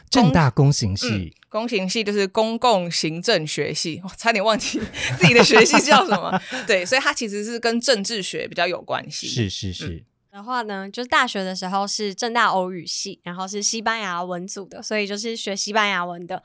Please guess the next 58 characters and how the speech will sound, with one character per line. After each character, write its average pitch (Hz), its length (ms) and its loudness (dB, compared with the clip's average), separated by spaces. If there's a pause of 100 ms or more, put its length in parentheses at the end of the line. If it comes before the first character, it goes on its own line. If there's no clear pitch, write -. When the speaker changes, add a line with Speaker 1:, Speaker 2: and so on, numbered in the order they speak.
(280)
Speaker 3:
但 349 100 -6
是 339 160 -2
我 220 280 2
后 254 240 2
来 175 360 -4
还 208 200 0
有 196 120 2
读 180 200 -8
了 180 160 0
一 - 20 -2
个 180 260 -2
研 175 220 -8
究 190 180 0
所， - 220 -10
就 202 140 -12
是 190 100 -12
在 185 160 -4
政 185 220 -10
大 190 240 -6
企 220 340 -6
研 160 240 -10
读 175 160 -14
了 165 220 -8
两 156 200 -16
年 180 200 -14
的 208 100 -8
时 196 220 -8
间。 220 340 -8
Speaker 1:
嗯。 135 340 2
Speaker 3:
所 131 120 2
以 - 40 0
后 - 160 2
面 330 160 -2
这 311 120 -2
个 226 160 2
有 196 120 -4
比 185 80 -12
较 214 200 2
相 196 200 -6
关 185 160 -6
一 190 40 -10
点 185 160 -8
啊， 175 80 -6
Speaker 2:
嗯， - 20 -8
嗯， - 0 -
嗯。 175 40 -4
Speaker 3:
但 226 140 0
大 233 160 6
学 190 240 -4
的 180 60 -10
时 180 100 -8
候 185 160 -4
就 190 120 -12
是 190 200 -10
真 190 200 -12
的 180 100 -16
没 180 140 -10
有， 190 200 -8